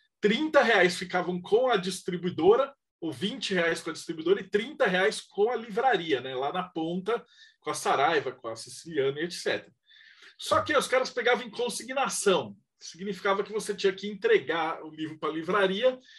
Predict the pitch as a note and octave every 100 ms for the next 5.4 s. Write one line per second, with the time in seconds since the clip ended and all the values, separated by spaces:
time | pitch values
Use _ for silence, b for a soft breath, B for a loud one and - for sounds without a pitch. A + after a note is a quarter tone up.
0 | B B - C4 A3+ A3 G3 G#3 G3+ A3+
1 | B3 F#3 C3+ - _ F3+ G3+ A3+ G#3 G#3
2 | D#3 D3+ E3+ D#3 C#3+ D3 C#3 F3+ - F#3+
3 | D#3+ C#3 C#3 C#3+ C3+ C#3 C3 D3 D3+ G#3
4 | G3+ F#3+ G#3 B3+ A#3+ D#3+ A3 F3+ G3+ D4
5 | - C3+ G#2